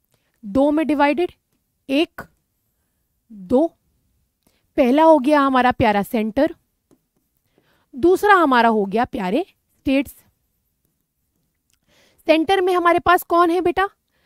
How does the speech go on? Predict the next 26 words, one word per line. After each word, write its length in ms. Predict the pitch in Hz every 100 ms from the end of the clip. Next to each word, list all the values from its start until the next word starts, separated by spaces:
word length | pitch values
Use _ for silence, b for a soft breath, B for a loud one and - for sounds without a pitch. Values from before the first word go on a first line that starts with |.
| _ _ -
सेंटर 340 | 339 339 415 415
में 60 | 381
हमारे 300 | 330 277 277
पास 320 | 269 233 -
है 80 | 214
पार्लियामेंट। 680 | - 202 208 240 262 277 262 _ _ _ _ _ _ _ _ _ _ _ _ _ _ _ -
सेंटर 300 | 311 311 370
में 120 | 359
हमारे 240 | 349 330 330
पास 220 | 339 320
क्या 160 | 339
है? 160 | 320 311
पार्लियामेंट 640 | - 208 185 214 254 285
है। 100 | 269 269
स्टेट 880 | _ _ _ _ _ _ - 320 339
में 120 | 370
हमारे 220 | 349 339
पास 240 | 339 339
क्या 160 | - 330
है? 160 | 320 330
स्टेट 320 | - 349 370
में 120 | 359
हमारे 240 | 320 285 294
पास 280 | 277 254 294
है 140 | 330
स्टेट 1080 | - _ _ _ _ - 349 359 370 381